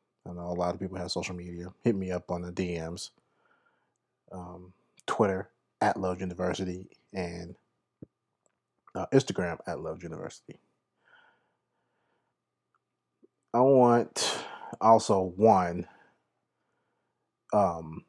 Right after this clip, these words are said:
I want everybody to write me their experience, if they have, on the Magic Mind Shot drinks. I said I was gonna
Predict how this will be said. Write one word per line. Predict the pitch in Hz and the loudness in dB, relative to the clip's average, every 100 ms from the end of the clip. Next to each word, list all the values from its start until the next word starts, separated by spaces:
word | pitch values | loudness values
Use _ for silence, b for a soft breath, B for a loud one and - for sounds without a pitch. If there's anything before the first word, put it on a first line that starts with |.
| - | -16
I | 92 | -6
want | 92 110 | 0 4
everybody | 120 110 113 110 110 110 117 _ _ _ _ _ _ _ _ _ _ _ _ _ _ _ _ _ _ _ _ _ _ 117 - | 6 8 8 8 4 0 -6 _ _ _ _ _ _ _ _ _ _ _ _ _ _ _ _ _ _ _ _ _ _ -16 -10
to | - 101 95 92 90 92 _ _ _ _ _ _ _ _ _ _ _ _ _ | 0 0 0 -2 -6 -10 _ _ _ _ _ _ _ _ _ _ _ _ _
write | 104 104 92 | 8 8 6
me | 98 95 92 90 _ _ _ _ _ _ - | 0 0 -2 -6 _ _ _ _ _ _ 2
their | 95 | 2
experience, | 90 - 98 92 87 87 - - - - _ - | 2 -4 -4 -2 -2 -6 -8 -10 -10 -12 _ 4
if | 107 82 - - _ | 4 4 -2 -16 _
they | 95 82 | 0 0
have, | 90 85 80 98 - b b b b b b b _ - | -2 -4 -6 -10 -14 b b b b b b b _ -4
on | 90 | -2
the | 90 | 0
Magic | 92 92 90 | 0 0 -2
Mind | 90 90 | -2 -2
Shot | - 90 90 | -2 -2 -2
drinks. | 90 87 90 - | -6 -8 -8 -10
I | 90 | -6
said | 98 | -6
I | 87 87 | -4 -6
was | 87 | -8
gonna | 98 87 87 | -6 -6 -6